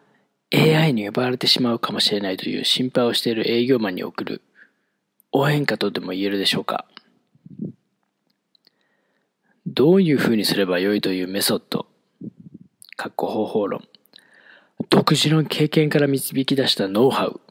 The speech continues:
知識が惜しげもなく公開されています。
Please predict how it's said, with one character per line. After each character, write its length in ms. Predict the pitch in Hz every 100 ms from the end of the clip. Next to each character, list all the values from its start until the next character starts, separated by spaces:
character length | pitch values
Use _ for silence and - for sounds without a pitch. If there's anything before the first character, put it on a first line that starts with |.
| _ _ - - - - - _ - - - -
知 160 | 131
識 480 | - - - - - - _ _ _ - _ _
が 360 | - 110 - - _ _ _ _ _ _ _
惜 140 | - -
し 140 | -
げ 120 | 151
も 120 | 143 139
な 140 | 131
く 220 | - - - _ _ _
公 220 | - -
開 180 | - -
さ 100 | -
れ 80 | 196
て 140 | -
い 40 | -
ま 140 | -
す。 320 | - - -